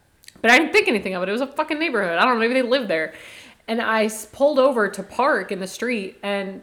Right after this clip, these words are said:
they pulled up next to me and rolled down their window, and I was like,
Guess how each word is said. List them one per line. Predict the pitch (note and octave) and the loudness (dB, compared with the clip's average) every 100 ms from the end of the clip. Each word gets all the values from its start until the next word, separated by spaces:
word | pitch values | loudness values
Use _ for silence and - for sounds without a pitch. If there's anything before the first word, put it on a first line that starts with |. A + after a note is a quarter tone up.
| - | -8
they | G3+ | -6
pulled | G3+ A3+ A3 | -6 -4 -2
up | G3 | -2
next | G3+ B3+ - | -2 -4 -4
to | |
me | G3+ F#3+ | -6 -4
and | F#3 | 0
rolled | F#3+ F#3 - | 0 0 -2
down | F#3 F3 | -2 -2
their | E3 | -6
window, | F3 A#3+ G3 E3+ | -4 -2 -2 -2
and | F3 | -4
I | F3 | -4
was | E3+ E3+ | -6 -6
like, | E3 E3 | -6 -8